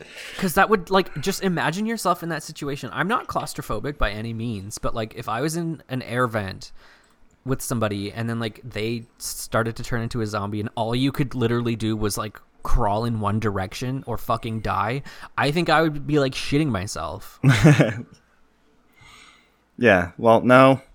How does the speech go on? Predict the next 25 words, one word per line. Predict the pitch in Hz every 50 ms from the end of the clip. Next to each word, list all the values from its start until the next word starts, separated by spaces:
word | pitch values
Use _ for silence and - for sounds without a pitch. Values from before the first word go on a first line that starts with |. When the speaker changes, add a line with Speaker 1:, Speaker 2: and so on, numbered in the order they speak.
| _ _ _ - - - - - - - - - - _ _ _ _ -
Speaker 2:
now | - 104 113 113 117
we're | 123 123 123
into | 120 117 - 113
season | - - 120 110 107 107 101
two. | - - 113 110 113
We're | 113 110 95
probably | 101 101 101 104
gonna | 104 101 82
watch | 92 92 87 - -
it | 110 -
after | 69 90 90 - 90
this | 80 92 90 - 98
episode, | 95 - 101 - - 107 107 117 139
I | 101
think. | 104 - 110 123 127 - - 117 - - - - _ -
Maybe. | 101 87 - 117 127 120 - _ _ _ _ _ _ _ _ _ - - - - -
Speaker 1:
After | 110 - - 104
the, | 104
Speaker 2:
Uh, | 104 101 98 95 90 92 95 95
Speaker 1:
oh, | - -
of | 113 107
the | 104
podcast? | - - 98 98 - - 135 139 156 160 -
Speaker 2:
yeah. | 107 95 82 82 80 82 - _ _ _ _ _ -
Speaker 1:
Yeah. | 117 120 139 151 147 135 117 123 120 110